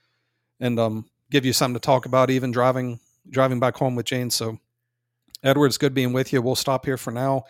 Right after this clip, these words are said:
Appreciate everybody listening in. Special, special Sunday podcast, which really we just moved the, the podcast from, which would normally be a Tuesday if you were here, back to, uh, to Sunday. And me and Phil will,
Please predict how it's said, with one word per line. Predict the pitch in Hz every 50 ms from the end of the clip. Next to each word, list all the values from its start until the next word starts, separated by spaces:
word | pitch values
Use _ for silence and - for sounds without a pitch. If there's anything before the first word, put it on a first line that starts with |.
| _ _ _ _ _ _
Appreciate | - 147 123 - - 131
everybody | 135 135 127 123 131 120 123
listening | 127 135 127 - - 131 120 127 131
in. | 135 135 131 120
Special, | - - - 127 123 - - 131 120 120 117 113 _ _ _ _ _ _ _ _ _ _ _ _ _ _ _ _ _
special | - - - 175 160 - - 139 120
Sunday | - - - 175 175 165 135 117 113 113 117 117 120 - - _ _ _ _ _
podcast, | - - 135 120 110 - 139 120 120 117 -
which | 139 127 - -
really | 143 131 127
we | 120 123 120
just | 117 113 - -
moved | 127 120 117 117 110
the, | 107 110 107 110 120 123 120 _ _ -
the | 117
podcast | - - 120 113 - - 131 131 135 - - -
from, | - 113 110 110 110 107 _ _ _ _ _ _ _ _ _ _ _ _ _ -
which | 143 139 -
would | - 131
normally | 135 143 139 135 131
be | 120 123 123
a | 113 -
Tuesday | - 147 139 131 120 - 123 120
if | 113 -
you | 127 123
were | 117 104
here, | - 131 120 113 110
back | 113 123 117 110 110 -
to, | - - 113 110 110 110
uh, | 110 107 107 101 _ _ _ _ -
to | - - 120
Sunday. | - - 135 123 117 117 117 117
And | 117 120
me | 123
and | 120 113 104
Phil | - - 117 113 117
will, | 113 110 113 -